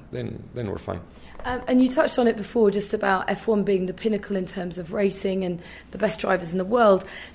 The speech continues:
Speaker 2: That some argue that, well, you know, Formula E is like the retirement plan for Formula One drivers. It's where you go if you can't get into F one. But actually, um, you could look at someone like Alex Albon this year, who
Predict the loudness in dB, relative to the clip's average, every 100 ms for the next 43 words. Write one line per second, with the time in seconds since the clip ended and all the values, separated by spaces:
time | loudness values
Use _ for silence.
0 | 0 2 2 0 6 8 8 6 2 -10
1 | 0 2 2 0 -2 2 2 2 2 6
2 | 8 8 4 0 0 0 2 0 -2 -6
3 | -6 -6 -4 -4 -2 -4 -4 -4 -4 -6
4 | -8 -6 -4 -4 -4 -4 -6 -6 -4 -4
5 | -4 -6 -8 -4 -4 -2 -2 0 0 -2
6 | -8 -8 -8 -8 -6 -6 -6 -6 -6 -4
7 | -6 -8 -16 -18 -20 -2 6 8 6 2
8 | 4 6 4 0 0 0 0 -2 -6 -12
9 | -20 -8 -8 -6 -4 -4 -4 -6 -6 -6
10 | -6 -6 -4 -4 -4 -8 -6 -8 -6 -4
11 | -4 -2 -2 -2 -2 -2 -2